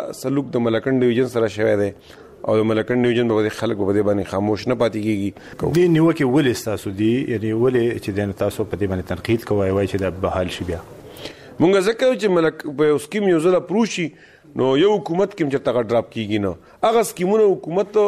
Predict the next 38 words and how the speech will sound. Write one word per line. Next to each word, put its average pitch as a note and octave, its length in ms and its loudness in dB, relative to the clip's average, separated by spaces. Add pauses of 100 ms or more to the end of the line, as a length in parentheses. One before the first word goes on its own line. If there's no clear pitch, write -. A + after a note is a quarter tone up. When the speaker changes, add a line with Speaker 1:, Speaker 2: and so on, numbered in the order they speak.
(480)
Speaker 1:
که - 140 -10
فنډز G#3 380 0
سره D#3+ 160 0
نه A3 80 2
وي، G#3+ 100 2
نو F3 80 4
حکومت F3+ 400 -2
په - 60 2
هغه F#3 200 0
کې - 640 -6
ترجیحات D#3 560 0
دی G#3+ 140 2
کې F#3 180 -6 (400)
چې - 100 -4
یاره G3 240 2
کم G#3 160 0
کې F#3+ 320 0
فوري D#3+ 360 2
نوعیت G3+ 420 2
دی، F3 100 2 (440)
اب E3 120 2
اوس F3 200 2
دې D#3+ 300 0
وخت - 160 -2
کې G3 140 -4
جب-، E3+ 580 0
مکمل E3 420 0
کو، D3+ 100 -4 (460)
بل E3+ 240 4
فیوچر F3+ 320 2
کې B2 160 -2
وکړو. A2 240 -2 (320)
خو D3+ 140 2
حکومتونه F3 580 2 (160)
اپروډ G#3 400 0
پروجیکټ F3 400 0 (540)
چې C#3 60 -8 (120)
کم G3 120 2